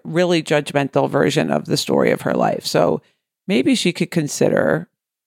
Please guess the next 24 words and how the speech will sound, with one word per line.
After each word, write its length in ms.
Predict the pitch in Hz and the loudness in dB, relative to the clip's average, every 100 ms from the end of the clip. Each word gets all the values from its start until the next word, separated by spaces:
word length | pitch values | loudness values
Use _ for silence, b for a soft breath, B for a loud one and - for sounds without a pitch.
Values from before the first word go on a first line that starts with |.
| _ _ | _ _
rewriting 640 | 147 170 180 170 151 156 147 | -6 -2 2 4 4 2 -2
the 100 | 135 | -6
story 640 | - - - - 131 - | -2 2 2 2 0 -2
in 140 | 160 160 | 0 0
a 60 | |
way, 200 | 151 151 | 2 2
like 220 | 143 143 | 0 0
you 140 | 208 233 | 0 0
said, 320 | - 151 151 | 2 2 2
when 220 | 151 156 | -2 -2
you 120 | 175 | -2
look 240 | 170 160 - | 0 -2 2
back 300 | 170 175 - | 2 2 -2
on 200 | 160 156 | -4 -2
your 440 | 151 151 143 135 _ _ _ _ | -2 -2 -4 -6 _ _ _ _
twenty-somethings 920 | - 208 214 - 160 151 - 151 147 | 0 2 2 2 0 0 -2 -2 -2
and 140 | 156 - | -2 -2
all 320 | 151 160 156 | 2 2 2
of 200 | 156 139 | -2 -4
the 500 | 147 143 139 135 - _ _ _ - | -4 -2 -4 -6 -12 _ _ _ -2
angst 360 | 190 208 - - | 2 2 0 -2
that 120 | 165 | 0
you 140 | - | 0
had, 480 | 139 143 143 147 139 | 0 2 4 2 0